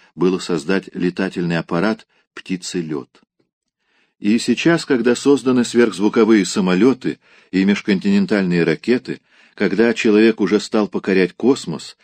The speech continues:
он продолжает думать о крыльях птиц, об удивительной способности этих наших соседей по планете. Иногда птиц сравнивают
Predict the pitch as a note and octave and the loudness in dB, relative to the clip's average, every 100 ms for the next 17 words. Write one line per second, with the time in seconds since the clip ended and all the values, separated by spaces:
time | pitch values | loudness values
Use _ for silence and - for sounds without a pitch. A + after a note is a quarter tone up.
0 | _ _ G2 B2+ C3 B2 A#2+ A#2 C#3+ C#3 | _ _ -2 -2 0 0 2 2 2 2
1 | B2+ F#2+ G#2 G2 G2 F#2+ G2 F#2+ E2 E2 | 2 2 0 2 0 -4 -2 -2 0 -2
2 | _ - D2+ - - _ _ _ F2+ F2+ | _ -10 -10 -10 -20 _ _ _ -4 0
3 | G2+ G2+ D#3 D3+ C#3 C3 - A#2 - B2+ | 0 2 2 0 -4 -6 -4 -4 0 0
4 | A2+ G#2 - F#2 G#2 G2 F2+ F#2+ F2+ F2+ | 0 -4 -2 -2 -2 -4 -4 -2 -4 -6
5 | - - D#2 - F2+ D#2+ D#2 E2+ - E2 | -10 -8 -8 -2 -2 -2 -6 -8 -8 -8
6 | D2+ B1+ - - _ _ _ _ _ _ | -8 -12 -16 -20 _ _ _ _ _ _
7 | _ _ _ _ _ _ _ - G2 A2+ | _ _ _ _ _ _ _ -6 0 0
8 | A#2+ F#3+ F#3+ - E3 F3 - - - B2+ | 2 0 0 -4 -4 -2 -8 -10 -2 0
9 | D3+ D3+ D3 D3 C#3 | 0 -2 0 0 0